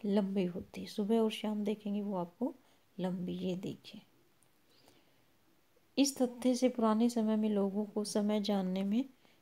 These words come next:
मदद की और इससे ही वो time, जब पेड़ की छाया छोटी होती थी वो सोच लेते थे, "दोपहर का समय है,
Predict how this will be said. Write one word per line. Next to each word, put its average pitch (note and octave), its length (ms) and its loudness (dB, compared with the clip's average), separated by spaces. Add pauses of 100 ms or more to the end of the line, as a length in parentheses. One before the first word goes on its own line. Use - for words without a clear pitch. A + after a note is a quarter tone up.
(200)
मदद F#3 380 2
की - 280 -14 (220)
और G3+ 120 -2
इससे G#3+ 260 0
ही G3+ 120 4
वो A#3 320 0
time, D#3+ 280 0
जब F3+ 220 -2
पेड़ F#3+ 200 0
की - 120 -10
छाया G#3+ 220 -2
छोटी G3+ 360 -4
होती A3 260 -2
थी G3+ 120 -6
वो G3 100 -2
सोच G#3 340 -6
लेते G3+ 280 -4
थे, G3 140 -6
"दोपहर G3+ 380 -6
का G#3 160 -6
समय G#3+ 280 -4
है, G3+ 180 -2